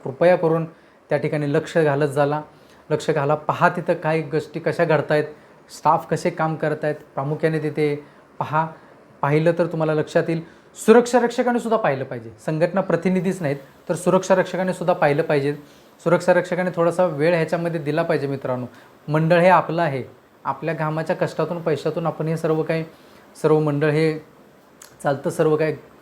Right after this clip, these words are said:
होतं हे आपल्यामुळेच आहे, सुरक्षा रक्षकांच्यामुळेच आहे मंडळ हे. आणि सुरक्षा रक्षकांचा असा जर काही पैशाचा गैरव्यवहार होत असेल तर ते फार चुकीचं आहे. आणि जर खरोखरच असा झाला असेल, हे उ-, वृत्त जे आहे ते पुढारीमधलं आहे,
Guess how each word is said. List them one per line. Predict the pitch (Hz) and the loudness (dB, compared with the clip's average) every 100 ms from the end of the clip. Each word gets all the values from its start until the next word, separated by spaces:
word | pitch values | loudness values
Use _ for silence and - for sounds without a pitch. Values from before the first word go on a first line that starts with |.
| - | -2
होतं | 165 180 147 - - - - | 0 4 2 0 -18 -8 2
हे | |
आपल्यामुळेच | 151 143 160 175 175 165 156 | 2 2 -2 -2 -2 -2 -4
आहे, | |
सुरक्षा | - 156 170 - | -2 0 0 0
रक्षकांच्यामुळेच | 165 - 170 170 175 170 170 170 | -2 -2 -6 -4 -4 -2 -2 0
आहे | 160 | -2
मंडळ | 147 135 127 | -2 -4 -4
हे. | 120 117 - - - - | -6 -8 -14 -20 -20 -4
आणि | 147 156 | 0 0
सुरक्षा | 156 156 160 165 | 2 2 2 -2
रक्षकांचा | 165 165 165 160 170 | -2 -4 -6 -4 -2
असा | 156 - | -2 0
जर | 156 170 | 0 0
काही | 165 165 170 170 - - - 151 | 0 0 -2 -6 -16 -20 -10 -4
पैशाचा | 139 151 160 | -2 0 0
गैरव्यवहार | 143 151 156 151 147 110 | 0 2 2 0 -2 0
होत | 160 175 | 0 2
असेल | 156 - 131 - | 0 0 -4 -4
तर | 139 | -8
ते | 165 | -8
फार | - 170 | -2 -4
चुकीचं | 170 175 175 160 131 | -2 -8 -6 -4 -4
आहे. | 110 - - - | -6 -16 -18 -8
आणि | 139 143 | -4 0
जर | 170 - | 0 2
खरोखरच | 160 170 190 190 | 2 2 2 2
असा | 156 - 165 | 2 2 0
झाला | 151 143 135 165 | 0 -2 0 -2
असेल, | - 127 - - - | -2 -8 -8 -20 -6
हे | 156 | -2
उ-, | 156 151 - - | -2 -4 -8 -8
वृत्त | 139 151 156 160 | -4 -2 0 -2
जे | 156 | 0
आहे | 147 151 | 0 0
ते | 160 | -2
पुढारीमधलं | - 139 151 160 151 160 | -2 0 2 0 0 0
आहे, | 147 | 0